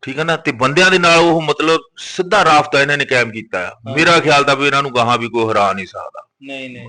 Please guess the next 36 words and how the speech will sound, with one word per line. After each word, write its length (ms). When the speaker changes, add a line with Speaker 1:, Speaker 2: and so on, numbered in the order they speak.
Speaker 1:
ਅਸੀਂ 100
ਤਾਂ 100
ਅੱਜ 140
ਰਿਜ਼ਲਟ 400
ਦੱਸ 220
ਦਿੰਦੇ 220
ਬਾਈ। 160
Speaker 2:
ਬਿਲਕੁਲ 220
ਜੀ, 80
ਬਿਲਕੁਲ। 340
Speaker 1:
ਠੀਕ 200
ਆ 40
ਨਾ? 220
Speaker 2:
ਹਾਂਜੀ, 380
ਕਿਉਂਕਿ 500
ਜਿਹੜਾ 380
ਬੰਦਾ 540
ਇੰਨਾ 340
ਹਰੇਕ 360
ਨਾਲ 140
ਅਟੈਚਮੈਂਟ 480
ਹੋਵੇ 380
ਤੇ 440
ਹਰੇਕ 300
ਦੀ 180
ਗੱਲ 200
ਮੰਨਦਾ 360
ਹੋਵੇ, 440
ਹਰੇਕ 220
ਦਾ 160
ਕੰਮ 260
ਕਰਦਾ 300
ਹੋਵੇ, 360
ਉਹਨਾਂ 180
ਨੂੰ 200
ਹਰਾਉਣਾ, 360